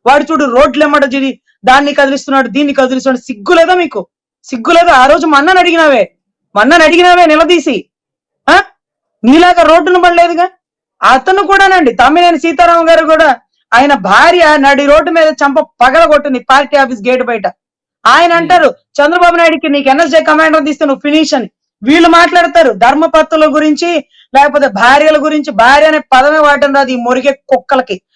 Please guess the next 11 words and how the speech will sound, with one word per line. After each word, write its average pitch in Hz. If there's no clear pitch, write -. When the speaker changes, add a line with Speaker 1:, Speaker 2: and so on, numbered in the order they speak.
Speaker 1:
"పెళ్ళాం, 262
పెళ్ళాం" 262
Speaker 2:
Hmm. 240
Speaker 1:
అంటారు. 208
ఈ 277
రోజంటే 359
ఆయన 330
ప్రాణానికి 311
రక్షణ 285
లేదంటూ 320
మొన్న 277